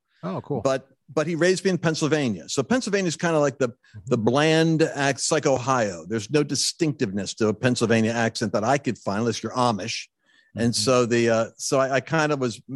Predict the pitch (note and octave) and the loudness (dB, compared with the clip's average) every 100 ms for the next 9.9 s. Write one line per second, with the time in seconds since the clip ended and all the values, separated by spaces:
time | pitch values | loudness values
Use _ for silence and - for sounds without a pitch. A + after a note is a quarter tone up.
0 | - C3 B2+ A#2+ - B2 A#2+ C#3+ C#3+ C3 | -2 0 2 0 0 0 2 0 0 -4
1 | G#2 A#2+ D3+ F3 F3 D3+ - _ - _ | -4 -2 0 2 0 -2 -12 _ -20 _
2 | B2+ C3 B2+ - - D3+ - _ - _ | -2 0 -2 -4 -4 -4 -4 _ -20 _
3 | _ _ _ _ _ _ _ A#2 A#2+ F2+ | _ _ _ _ _ _ _ 0 0 0
4 | - - _ _ _ - G2+ - - - | -4 -18 _ _ _ -4 -4 -4 -8 -8
5 | D3 D3+ D3+ D3 E3+ D#3 A2 E3+ F#3 C3 | -6 -4 0 2 2 2 0 0 2 0
6 | A2+ A#2 - _ _ - D3 D#3+ D3+ C#3+ | 0 -4 -14 _ _ -2 2 4 4 2
7 | C#3+ C3+ C3+ B2+ A2 - _ _ _ _ | 2 4 4 2 0 -6 _ _ _ _
8 | _ _ _ _ _ _ _ _ _ - | _ _ _ _ _ _ _ _ _ -2
9 | D3 D3+ D3 C#3 B2+ A2+ B2+ C3 C3 | -2 0 -2 -2 -4 -4 -2 -4 -6